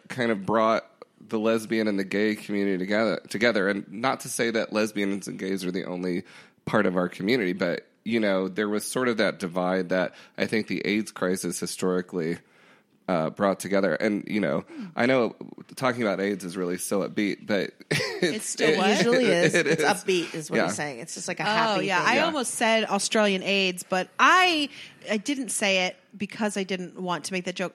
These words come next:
Speaker 2: I make aids jokes all the time 'cause my dad died of it. So I'm
Speaker 1: Yeah.
Speaker 2: just like,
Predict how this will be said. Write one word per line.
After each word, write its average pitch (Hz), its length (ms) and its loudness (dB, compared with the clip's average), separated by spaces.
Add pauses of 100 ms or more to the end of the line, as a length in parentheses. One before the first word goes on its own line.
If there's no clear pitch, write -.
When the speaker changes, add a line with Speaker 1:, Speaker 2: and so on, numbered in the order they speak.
Speaker 2:
I 190 160 0
make 190 200 -2 (180)
aids 170 260 -4
jokes 170 280 -4
all 156 60 -6
the - 60 -12
time 233 160 -4
'cause 196 140 -8
my 170 100 -6
dad 165 320 0
died 113 220 -6
of - 80 -14
it. - 160 -12 (520)
So 202 520 0
I'm 190 180 2
Speaker 1:
Yeah. 196 60 0
Speaker 2:
just 190 160 -4
like, 165 280 -2